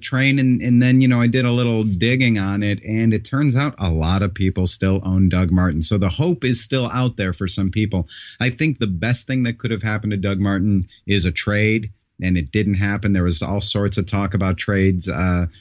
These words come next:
in Tampa Bay, possibly Vincent Jackson, possibly Doug Martin. Uh, nothing happened there. So I'm thinking Doug Martin's gonna have to say, uh, you're gonna have to say happy trails to him. That offensive line is not gonna help anybody.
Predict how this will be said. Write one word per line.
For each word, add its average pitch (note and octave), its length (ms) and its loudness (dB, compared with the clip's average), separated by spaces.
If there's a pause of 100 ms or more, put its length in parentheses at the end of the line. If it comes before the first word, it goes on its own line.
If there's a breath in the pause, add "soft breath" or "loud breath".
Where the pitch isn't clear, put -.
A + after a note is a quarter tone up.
(240 loud breath)
in F#2 320 4
Tampa G2 340 0
Bay, F#2+ 380 0
possibly F2 460 -4
Vincent D#2 380 0
Jackson, G#2 480 2
possibly E2+ 460 0
Doug D#2+ 320 0
Martin. G#2+ 640 2 (280 loud breath)
Uh, F#2 400 2
nothing A#2 520 4
happened A2 400 -2
there. G#2+ 200 -2
So A2 480 -2
I'm A2 280 -2
thinking C3 520 0 (420 loud breath)
Doug A2+ 200 0
Martin's G#2+ 360 0
gonna G2 180 0
have F#2+ 240 0
to F#2 380 2
say, F2+ 500 0
uh, E2 220 -4
you're F#2 160 -4
gonna F#2+ 140 0
have F2+ 120 -2
to - 80 -8
say F#2 180 0
happy F2 260 2
trails F2+ 340 0
to F2+ 80 -2
him. G2 300 4
That G#2+ 180 0
offensive A2 560 0
line G#2 320 2
is F#2 180 0
not G#2 300 0
gonna G2+ 220 0
help F#2+ 260 -2
anybody. F#2+ 580 2